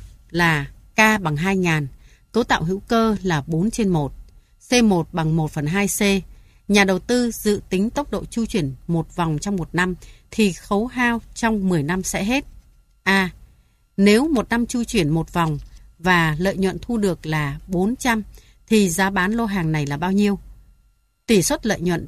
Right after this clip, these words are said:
tính theo chi phí là bao nhiêu? B. Nếu một năm chu chuyển hai vòng và tỷ suất lợi nhuận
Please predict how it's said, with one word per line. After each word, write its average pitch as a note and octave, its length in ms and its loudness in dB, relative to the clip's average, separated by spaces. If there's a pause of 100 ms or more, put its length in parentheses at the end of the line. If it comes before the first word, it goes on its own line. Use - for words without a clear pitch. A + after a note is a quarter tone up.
(100)
tính G#3 180 2
theo A#3 200 -2
chi A3 220 -2
phí G3+ 400 -2
là F3 160 -2
bao E3 160 -2
nhiêu? F3+ 220 2 (1160)
B. F#3+ 80 0 (640)
Nếu G#3+ 180 4
một B3 160 0
năm A#3 180 -2
chu A#3+ 160 -2
chuyển F3 240 -2
hai G#3+ 220 -2
vòng E3+ 300 0 (400)
và F#3+ 160 4
tỷ F#3 300 0
suất - 320 -4
lợi F3+ 180 -6
nhuận F3 260 -4